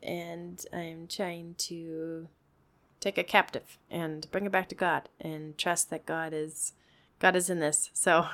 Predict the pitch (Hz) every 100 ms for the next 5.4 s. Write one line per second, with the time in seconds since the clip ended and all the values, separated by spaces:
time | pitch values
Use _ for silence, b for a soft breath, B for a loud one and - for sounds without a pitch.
0 | 139 180 180 185 - - - - - 170
1 | 175 160 165 214 220 208 208 208 202 196
2 | 196 196 - 170 165 165 165 165 165 -
3 | 165 165 165 - 190 190 175 170 143 175
4 | 170 - 240 226 214 208 - 165 160 156
5 | 160 160 160